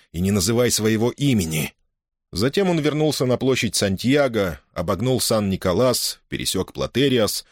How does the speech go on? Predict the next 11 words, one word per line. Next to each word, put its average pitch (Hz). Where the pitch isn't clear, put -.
и, 117
обойдя 143
несколько 143
снежных 110
заносов, 113
преграждавших 101
путь, -
оказался 147
на 120
улице 120
Сакраменто. 107